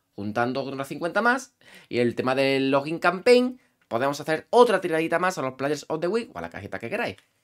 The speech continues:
Y el de la Champions League Asiática, que he hecho, esto ni siquiera lo he hecho yo, ¿vale? Pero aquí te dan una tirada gratis a jugadores de la Champions Asiática. O sea, lo mejor que hay ahí es Iniesta. Bueno,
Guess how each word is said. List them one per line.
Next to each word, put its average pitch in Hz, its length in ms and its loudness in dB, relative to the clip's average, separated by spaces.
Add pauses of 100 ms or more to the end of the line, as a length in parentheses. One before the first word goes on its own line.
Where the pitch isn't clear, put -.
(120)
Y - 80 4
el 233 100 8
de 233 80 8
la 220 100 6
Champions 220 300 2
League 214 120 4
Asiática, 208 460 2
que 180 100 -4
he - 20 -2
hecho, 190 240 -8
esto 196 380 -6
ni 160 100 -4
siquiera 151 240 -2
lo 135 60 0
he 123 40 0
hecho 107 140 -8
yo, 78 200 -14 (200)
¿vale? 147 200 4
Pero 127 80 2
aquí 120 180 -2
te 135 100 -6
dan 131 180 2
una 131 100 -4
tirada 127 200 0
gratis 151 420 0
a 117 100 -4
jugadores 135 300 0
de 147 80 -2
la 120 120 0
Champions 151 600 -4
Asiática. - 840 -8
O - 300 -20
sea, 104 100 -4
lo 104 100 0
mejor 123 240 -4
que 135 80 -8
hay 131 60 -2
ahí 160 200 -2
es - 340 -12
Iniesta. 117 680 -6 (480)
Bueno, 143 260 -2